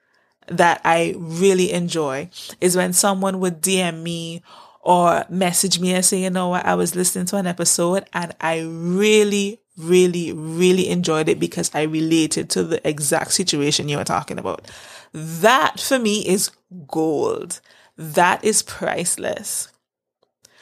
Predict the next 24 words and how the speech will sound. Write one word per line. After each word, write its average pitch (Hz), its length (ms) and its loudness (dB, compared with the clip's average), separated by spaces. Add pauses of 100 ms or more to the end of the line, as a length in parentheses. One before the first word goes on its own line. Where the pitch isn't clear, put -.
(120)
So 226 540 0 (600)
my 214 220 2
encouragement 269 800 -2
to 277 100 0
you 185 280 0
today, - 500 -4
if 233 200 0
you're 262 200 4
dealing 175 460 0
with 180 120 0
a 175 80 -2
situation 160 880 -4
and 165 160 -2
you're 165 140 -6
not 180 320 0
sure 185 220 0
exactly 160 640 -4 (280)
what 180 460 0
to - 140 0
do, 160 300 -8 (300)
what 175 380 0
direction 165 600 0
to 165 140 -8
take, 156 480 -8